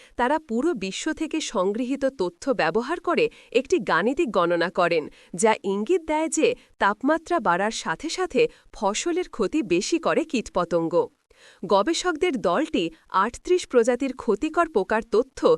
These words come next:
তাদের গাণিতিক মডেলের মাধ্যমে বিশ্লেষণ করে দেখেছেন। তারা দেখতে চেয়েছেন যে কিভাবে তাপমাত্রা এসব কীটের বৃদ্ধিতে প্রভাব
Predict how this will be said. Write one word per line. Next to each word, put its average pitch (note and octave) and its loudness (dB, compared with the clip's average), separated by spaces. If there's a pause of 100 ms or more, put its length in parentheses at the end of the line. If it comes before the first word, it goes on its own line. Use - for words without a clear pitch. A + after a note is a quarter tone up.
(200)
তাদের B3 -2
গাণিতিক B3 0
মডেলের G3 0
মাধ্যমে F3+ -2
বিশ্লেষণ F#3+ -2
করে E3+ 0
দেখেছেন। E3 0 (540)
তারা G#3 4
দেখতে G3+ 0
চেয়েছেন E4+ -2 (260)
যে D4 -2 (140)
কিভাবে E4+ -2
তাপমাত্রা C#4 0 (260)
এসব C4+ 0
কীটের B3 -4
বৃদ্ধিতে G#3+ -4
প্রভাব G3 -2